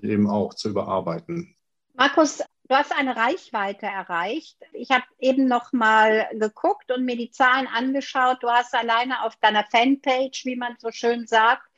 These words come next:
Speaker 2: bei Facebook hast du zweihunderteinundfünfzigtausendeinhundertneunzig Follower.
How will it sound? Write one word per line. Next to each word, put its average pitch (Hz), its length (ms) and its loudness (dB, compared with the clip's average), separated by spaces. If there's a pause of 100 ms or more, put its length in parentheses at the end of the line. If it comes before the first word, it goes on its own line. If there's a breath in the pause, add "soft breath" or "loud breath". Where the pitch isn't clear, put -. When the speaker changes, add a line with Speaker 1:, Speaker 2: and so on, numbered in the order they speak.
(280 loud breath)
Speaker 2:
bei 214 320 0
Facebook 254 540 -6
hast 240 260 -6
du 226 100 -8
zweihunderteinundfünfzigtausendeinhundertneunzig 233 3500 -4
Follower. 254 680 2